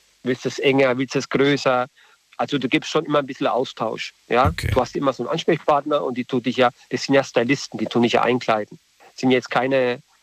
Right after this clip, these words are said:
Speaker 1: ich sag
Speaker 2: Du
Speaker 1: jetzt
Speaker 2: willst mir sagen, da sitzen nicht irgendwelche Studenten, die irgendwie so das nebenjobmäßig machen?
Speaker 1: Ja, kann auch sein. Aber auf jeden Fall haben sie, also
Speaker 2: <laughs> Hab ich dich erwischt, okay.
Speaker 1: ich hab,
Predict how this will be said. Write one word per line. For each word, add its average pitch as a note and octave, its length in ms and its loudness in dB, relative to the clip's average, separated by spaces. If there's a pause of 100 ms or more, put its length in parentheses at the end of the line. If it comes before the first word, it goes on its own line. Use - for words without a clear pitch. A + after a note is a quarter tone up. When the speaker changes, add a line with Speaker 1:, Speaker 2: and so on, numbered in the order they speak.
(960)
Speaker 1:
ich - 100 -20
sag A2+ 100 -4
Speaker 2:
Du A#2 60 0
Speaker 1:
jetzt D3 80 6
Speaker 2:
willst E3+ 160 2
mir E3 80 4
sagen, E3 220 2
da D#3 60 0
sitzen D#3+ 280 -2
nicht D3+ 140 0
irgendwelche A#2 500 2
Studenten, A2 520 4
die G#2+ 120 6
irgendwie G#2+ 320 6
so G#2 140 4
das G2+ 200 2
nebenjobmäßig G#2+ 800 4
machen? A#2 340 0 (1400)
Speaker 1:
Ja, - 140 0
kann A2 240 2
auch G2+ 160 2
sein. - 260 2 (200)
Aber - 160 2
auf - 120 0
jeden C#4+ 160 2
Fall D4 160 2
haben D#4 140 0
sie, D#4 100 0 (300)
also C#3 300 2 (340)
Speaker 2:
<laughs> - 320 -4
Hab F2+ 140 2
ich A2 100 2
dich A2 140 2
erwischt, F#2 340 2
okay. - 120 2
Speaker 1:
ich - 40 0
hab, D#3+ 120 6